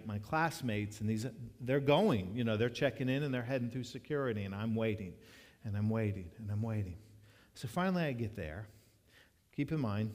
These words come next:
ticket agents do not speak English, and, and I do not speak Chinese.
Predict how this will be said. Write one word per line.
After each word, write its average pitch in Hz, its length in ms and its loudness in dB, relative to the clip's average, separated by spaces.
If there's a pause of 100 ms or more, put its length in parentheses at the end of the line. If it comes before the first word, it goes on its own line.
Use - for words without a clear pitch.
(140)
ticket 131 320 -6
agents 113 400 -2
do 117 120 -4
not 107 280 -2
speak 127 340 -4
English, 113 440 0
and, 98 300 -6
and 107 240 -6
I 120 100 -4
do 120 160 -2
not 123 240 -4
speak 117 320 -6
Chinese. 135 640 -4